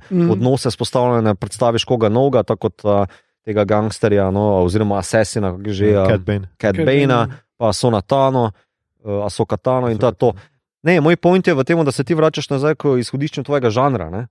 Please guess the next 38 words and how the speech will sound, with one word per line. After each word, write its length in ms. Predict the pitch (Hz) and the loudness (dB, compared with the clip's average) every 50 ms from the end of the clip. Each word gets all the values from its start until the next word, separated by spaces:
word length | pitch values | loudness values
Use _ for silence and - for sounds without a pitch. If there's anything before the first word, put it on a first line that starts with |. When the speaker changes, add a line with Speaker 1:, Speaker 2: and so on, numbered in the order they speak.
| _ _ | _ _
Speaker 1:
Mhm. 260 | 147 147 151 156 202 - | -6 -4 -4 -4 -4 -4
Speaker 2:
A, 160 | - 113 107 110 110 110 107 107 107 117 | -2 0 2 4 4 4 4 2 2 0
da 240 | 131 120 107 120 110 | -2 -2 0 2 2
je 140 | 110 107 - _ | 2 0 -2 _
to 340 | _ 165 165 160 156 151 139 | _ 2 4 4 6 4 4
nekaj 260 | 135 135 123 - 123 | 2 0 0 -2 -6
svežega 480 | - - 131 135 135 123 123 120 113 | -6 -2 0 0 2 2 2 2 0
pa 120 | 110 - 117 | 0 0 0
zanimivega, 680 | 107 113 113 113 117 127 131 120 113 104 95 92 90 | -2 0 0 0 0 0 2 2 2 0 0 -4 -6
ne, 120 | 95 110 | -6 -6
ker 140 | 113 - 120 | -6 -6 -8
v 60 | 110 | -8
bistvu 340 | 110 123 - - 131 117 107 95 - - _ _ _ _ _ _ _ _ _ _ _ _ | -8 -8 -4 0 0 0 0 -2 -8 -16 _ _ _ _ _ _ _ _ _ _ _ _
pri 40 | 123 | -10
Star 220 | 107 - 147 143 135 | -2 0 0 0 2
Treku, 280 | - 151 151 - 147 | 2 -2 -2 0 0
na 100 | 139 131 | -2 -2
primer, 260 | 113 - 147 143 139 | 0 0 0 0 2
lahko 240 | 127 131 139 131 - 143 | 2 2 0 0 0 0
zdaj 140 | 123 139 | 0 0
pri 140 | 131 - 131 | -2 -2 -6
sodobnih 340 | - - 127 131 139 147 135 | -6 -2 -2 0 0 0 -2
inačicah 460 | - 139 127 127 135 - - - - 123 | -2 -2 0 0 -2 -2 -6 -10 -10 -10
jim 200 | - - 123 117 | -8 -6 -6 -4
o-, 260 | 117 113 113 117 135 139 | -2 -2 -4 -4 -6 -6
očitam 420 | 117 110 - - - - 143 127 | -8 -8 -8 -4 -2 0 0 0
to, 120 | - - 147 | 2 0 0
da 100 | 139 139 | 2 0
so 200 | - - 135 117 | 0 0 -2 -4
popolnoma, 960 | - _ - 123 - - _ 175 180 190 196 185 170 151 143 131 120 113 113 - | -4 _ -4 -4 -4 0 _ 2 2 4 4 4 4 4 4 4 2 2 0 -2
skoraj 320 | - - - - 180 165 | -8 -6 0 2 2 4
da 80 | 160 160 | 2 2
popolnoma 640 | - 151 127 - - 202 202 202 190 175 147 135 127 117 113 | 0 -2 -4 0 0 2 2 4 4 4 4 4 4 4 4
opustili 560 | 110 101 - 120 - - - 151 147 139 127 | 2 0 -2 -8 -8 -2 -2 0 2 2 0
science 340 | - - 147 139 135 123 - | 0 0 0 0 0 -2 -2
fiction, 460 | - 139 135 - - - 127 113 107 | -4 -4 -4 -4 -4 -6 -4 -4 -6
eh, 120 | 104 - - 113 104 101 101 101 101 101 101 98 98 98 98 101 | -6 -10 -8 -6 -4 -2 -2 -2 -2 -2 -2 -2 -4 -4 -4 -6
fenomen. 460 | 95 - 120 110 113 113 113 110 85 | -4 -4 -2 0 2 2 0 0 -2